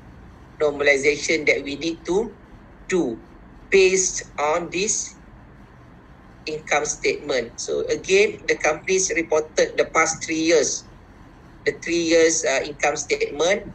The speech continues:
So this is the income, two thousand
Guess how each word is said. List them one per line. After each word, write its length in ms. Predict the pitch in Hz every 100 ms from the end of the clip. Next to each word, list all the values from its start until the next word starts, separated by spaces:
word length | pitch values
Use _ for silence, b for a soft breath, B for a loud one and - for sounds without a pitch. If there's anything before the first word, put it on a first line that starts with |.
| -
So 180 | - -
this 220 | - -
is 140 | 160
the 180 | - 165
income, 560 | 151 147 - 156 - - - - - - - - - - -
two 120 | 135
thousand 360 | 139 135 143